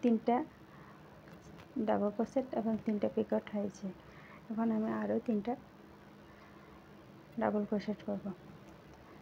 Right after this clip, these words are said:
এখানে আরেকটা double ক্রোশেট করছি এবং double ক্রোশেটের মাথায় তিনটা চেনের একটা পিকট তৈরি করছি। তিন, এখন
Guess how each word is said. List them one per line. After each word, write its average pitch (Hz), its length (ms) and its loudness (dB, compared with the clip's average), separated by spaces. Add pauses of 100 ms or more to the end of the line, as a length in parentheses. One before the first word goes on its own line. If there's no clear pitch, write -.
(360)
এখানে 220 260 2
আরেকটা 208 340 2
double 226 240 6
ক্রোশেট 240 340 4
করছি 240 280 2 (340)
এবং 214 160 4 (500)
double 208 260 4
ক্রোশেটের 226 500 2
মাথায় 226 360 2
তিনটা 220 220 2 (100)
চেনের 226 300 2 (280)
একটা - 260 0
পিকট 196 280 -2 (100)
তৈরি 202 220 -2
করছি। - 300 -10 (4000)
তিন, 202 160 2 (760)
এখন 214 220 -2